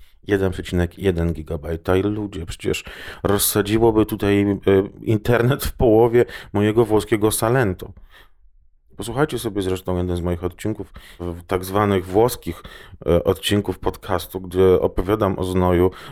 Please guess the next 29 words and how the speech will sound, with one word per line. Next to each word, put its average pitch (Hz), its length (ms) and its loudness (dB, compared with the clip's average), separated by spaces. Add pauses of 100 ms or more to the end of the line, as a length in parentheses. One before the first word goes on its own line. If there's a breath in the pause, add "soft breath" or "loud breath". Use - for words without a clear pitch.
chodzenia 92 500 0
do 85 320 4
pana 90 360 2
od 87 200 0
internetu 90 460 0
już 87 140 0
tutaj 82 260 0
dwa 87 160 0
razy 82 220 -2
w - 60 -16
tygodniu, 80 500 -2 (360 soft breath)
wykucania 98 840 0 (200 loud breath)
się 92 320 2
o 92 180 2
tę 87 300 0
ofertę 92 420 0
no 87 200 2
limit 90 580 0
i, 82 500 -2
i 87 240 2 (160)
płatności 95 680 0
coraz 87 320 -2
większych. 87 580 -2 (1120 soft breath)
Zresztą 101 200 -6
nieważne, 82 520 -4 (240)
ileż 113 300 -4
to 107 100 -4
czasu - 300 -8
zajmuje, 82 520 0